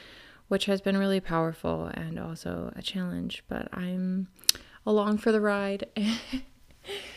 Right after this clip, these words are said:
And, um, so that's where that is at. I do have, um, some spots available for one-on-one coaching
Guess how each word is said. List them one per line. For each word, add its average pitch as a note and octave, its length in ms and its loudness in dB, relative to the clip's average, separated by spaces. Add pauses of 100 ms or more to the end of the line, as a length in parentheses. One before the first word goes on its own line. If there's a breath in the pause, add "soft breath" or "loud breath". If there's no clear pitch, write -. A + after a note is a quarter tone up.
(280 loud breath)
And, F#3 540 -4
um, G3 680 -2
so - 160 -6
that's B3+ 240 2
where B3+ 100 2
that A#3 200 2
is A#3 80 4
at. A3+ 240 4
I G#3+ 180 0
do A3 240 2
have, G3+ 560 0
um, F#3+ 400 -2
some G3+ 240 -2
spots E3+ 340 0
available F3 480 0
for F3 220 -2
one-on-one E3 540 -4
coaching - 640 -2